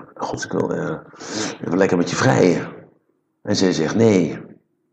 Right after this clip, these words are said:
En ze draait zich om. Ik zeg, ik zeg, "Ja, ik, ik heb zo'n behoefte aan je." En ik, ik was heel zacht en ik was heel vriendelijk en ik was heel lief. En ze zegt, "Nee." En in één keer komt dat beeld van mijn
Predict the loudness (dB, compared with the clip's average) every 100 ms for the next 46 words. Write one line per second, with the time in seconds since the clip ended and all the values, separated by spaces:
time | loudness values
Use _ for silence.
0 | _ _ _ _ -6 -2 2 2 2 -2
1 | 2 2 2 -2 -6 -4 -4 -6 -8 -6
2 | -8 -8 -10 -8 -8 -4 -2 0 0 -2
3 | -4 -2 0 0 -2 -2 -2 4 4 4
4 | 0 0 -2 -2 0 2 4 4 4 2
5 | 2 0 0 -2 2 4 4 2 -8 -20
6 | -20 -20 -20 -18 -18 -4 0 2 2 4
7 | 6 6 6 2 -4 -16 -20 _ _ _
8 | -2 2 4 6 6 6 2 2 2 4
9 | 2 4 4 4 0 0 0 -4 -6 -10